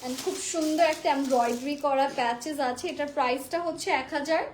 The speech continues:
দুশো পঞ্চাশ টাকা। যারা যারা আমাদের এই ড্রেসটা নিতে চাচ্ছে, আমরা দেরি করব না, স্ক্রিনশটস ইনবক্স করে ফেলি। প্রাইস হচ্ছে মাত্র এক হাজার দুশো পঞ্চাশ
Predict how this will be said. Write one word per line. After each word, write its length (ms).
দুশো 520
পঞ্চাশ 500
টাকা। 340
যারা 340
যারা 280
আমাদের 320
এই 360
ড্রেসটা 460
নিতে 320
চাচ্ছে, 360
আমরা 220
দেরি 420
করব 340
না, 260
স্ক্রিনশটস 800
ইনবক্স 600
করে 300
ফেলি। 300
প্রাইস 380
হচ্ছে 260
মাত্র 500
এক 280
হাজার 380
দুশো 540
পঞ্চাশ 420